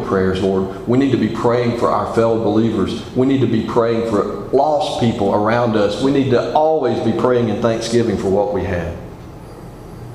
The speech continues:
And there's a church to-do list part two right here.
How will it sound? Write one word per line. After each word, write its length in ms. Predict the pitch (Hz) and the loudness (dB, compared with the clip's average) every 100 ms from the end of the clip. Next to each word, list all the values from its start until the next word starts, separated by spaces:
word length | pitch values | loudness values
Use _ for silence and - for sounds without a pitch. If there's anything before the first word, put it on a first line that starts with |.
| - - - - - - | -18 -18 -18 -18 -10 -2
And 180 | 113 | 2
there's 240 | 127 135 127 | 2 2 0
a 140 | 101 | 0
church 400 | - 135 135 - | 2 2 2 -2
to-do 420 | 123 120 127 139 | 0 2 4 4
list 340 | 127 120 120 - | 4 2 0 -2
part 280 | 127 - - | -2 -2 -2
two 260 | 160 165 | 0 2
right 320 | 110 87 - 87 | 0 0 -2 -6
here. 180 | 85 | -8